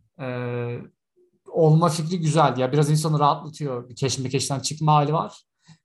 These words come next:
E, ama dediğim gibi abi bir şey, ya o kadar uzun süre işte pl-, planlama, programlama, çocukla bir yere gittin geldin derken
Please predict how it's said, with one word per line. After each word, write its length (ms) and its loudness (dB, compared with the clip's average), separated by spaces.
E, 60 -10
ama 340 0
dediğim 260 -2
gibi 140 0
abi 320 2
bir 380 -10
şey, 460 -4
ya 160 0
o 100 -2
kadar 300 2
uzun 240 0
süre 500 0
işte 400 -10
pl-, 300 -4
planlama, 500 6
programlama, 920 2
çocukla 440 -6
bir 60 0
yere 160 2
gittin 380 -4
geldin 400 0
derken 520 -2